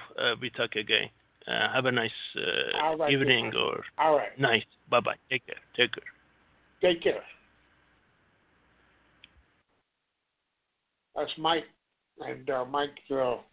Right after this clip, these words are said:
Speaker 2: frequent caller of the I Declare show. Um, six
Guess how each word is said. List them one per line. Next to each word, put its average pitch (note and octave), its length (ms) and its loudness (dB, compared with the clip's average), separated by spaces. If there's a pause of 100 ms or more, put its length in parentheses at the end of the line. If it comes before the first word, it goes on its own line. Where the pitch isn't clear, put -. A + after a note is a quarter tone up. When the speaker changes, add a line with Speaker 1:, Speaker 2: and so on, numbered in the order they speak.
Speaker 2:
frequent E3 360 -2
caller C#3+ 480 2 (540)
of B2 120 -16
the C3 100 -4
I C#3+ 160 2
Declare D3 440 0 (120)
show. C#3 320 -4 (880)
Um, C#3+ 500 2 (140)
six - 160 0